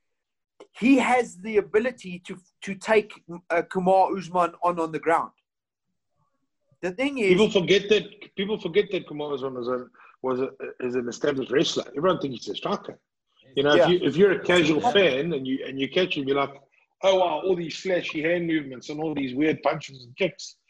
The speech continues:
Speaker 2: They, he's actually an, <laughs> a wrestler with a lot of accolades.
Speaker 3: Yeah.
Speaker 1: Uh, no, no, I agree with you a hundred percent. And I, I, I feel like my, my kind of thought pattern is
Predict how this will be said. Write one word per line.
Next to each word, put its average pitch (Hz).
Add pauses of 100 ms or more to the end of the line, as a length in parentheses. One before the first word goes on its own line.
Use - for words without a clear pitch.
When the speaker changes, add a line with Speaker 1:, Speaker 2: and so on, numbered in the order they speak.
(520)
Speaker 2:
They, 127 (260)
he's 139
actually 165
an, 135 (360)
<laughs> -
a 131
wrestler 143
with 120
a 123
lot 131
of 131
accolades. - (640)
Speaker 3:
Yeah. 90 (420)
Speaker 1:
Uh, 240
no, 262
no, 202
I 160
agree 220
with 269
you 190
a 185
hundred 208
percent. 240
And 190 (360)
I, 196
I, 208 (140)
I - (100)
feel 277
like 151 (160)
my, 196 (100)
my 196
kind 214
of 185
thought 214
pattern 180
is 139